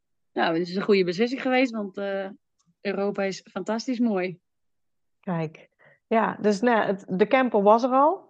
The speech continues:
Speaker 2: Eigenlijk voor korte
Speaker 1: Ja.
Speaker 2: weekendjes, maar, eh, dit werd, eh, iets langer. En, eh, nou ja, huis verkocht, jullie hadden de middelen om te gaan. Eh,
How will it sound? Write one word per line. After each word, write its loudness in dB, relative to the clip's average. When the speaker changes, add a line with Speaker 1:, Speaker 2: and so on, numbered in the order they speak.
Speaker 2:
Eigenlijk -2
voor -2
korte 2
Speaker 1:
Ja. 0
Speaker 2:
weekendjes, -2
maar, -2
eh, 0
dit 0
werd, 0
eh, 0
iets -2
langer. -2
En, 0
eh, 0
nou -2
ja, -2
huis 0
verkocht, 0
jullie 4
hadden 2
de 0
middelen 0
om -4
te -6
gaan. -4
Eh, 6